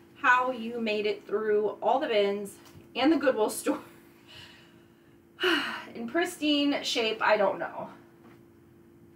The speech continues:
Sorry guys, my nose is just, like, super stuffy. This is Zara. Someone wants to dress like this. I'm not gonna judge 'em.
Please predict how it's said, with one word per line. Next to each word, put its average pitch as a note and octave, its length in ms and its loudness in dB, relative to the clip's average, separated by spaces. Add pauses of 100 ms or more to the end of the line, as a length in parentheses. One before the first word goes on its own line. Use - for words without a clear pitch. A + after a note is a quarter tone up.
(840)
Sorry E3+ 300 -4
guys, E3 280 -4
my F#3 120 -4
nose - 280 -8
is - 140 -18
just, F#2+ 260 -14
like, - 280 -10
super - 260 -14
stuffy. - 520 -16 (760)
This - 140 -18
is F3+ 180 -10
Zara. A3 720 0 (2000)
Someone A#3 280 -4
wants C#4 240 0
to C#4 80 -10
dress E4+ 260 2
like A#3 220 -2
this. A3 520 -2 (1120)
I'm G3+ 220 0
not B3+ 180 -2
gonna C#4 180 -4
judge D#4 300 0
'em. A#3 420 -8